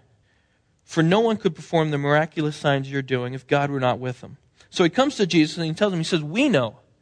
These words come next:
We know that you, you've come from God." Notice the "we." Who is the "we"? He said, "We know you do this." Probably some other Pharisees who are convinced, some of these other Pharisees also are convinced that Jesus is unique, that there's no one else like him.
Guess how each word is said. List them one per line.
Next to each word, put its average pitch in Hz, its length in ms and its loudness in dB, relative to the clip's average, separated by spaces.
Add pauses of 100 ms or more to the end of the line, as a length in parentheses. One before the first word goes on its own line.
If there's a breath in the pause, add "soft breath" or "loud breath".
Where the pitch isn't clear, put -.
(420)
We 247 180 2
know 240 160 6
that 170 220 0
you, 180 120 -4
you've 165 220 -8
come 196 160 2
from 175 160 -6
God." 143 320 -2 (240 soft breath)
Notice 262 400 2
the 196 80 0
"we." 208 380 -2 (280 soft breath)
Who 285 220 2
is 240 300 -2
the 156 100 -2
"we"? 220 440 -4 (280)
He 208 120 -8
said, 180 220 0
"We 202 140 2
know 254 120 4
you 185 180 2
do 214 160 0
this." 147 100 -6
Probably 285 280 2
some 226 200 0
other 208 160 4
Pharisees - 640 -4 (420 soft breath)
who 208 120 4
are 196 80 6
convinced, 185 880 2 (360 soft breath)
some 254 260 0
of 262 60 -6
these 226 140 2
other 202 180 4
Pharisees 220 420 2
also 196 340 2
are 156 80 6
convinced 165 480 -2
that 131 120 2
Jesus 175 380 -2
is 143 140 -4
unique, 139 500 -4 (520 soft breath)
that 160 160 2
there's 151 180 0
no 185 140 4
one 202 180 6
else 170 220 2
like 147 240 2
him. 117 100 -14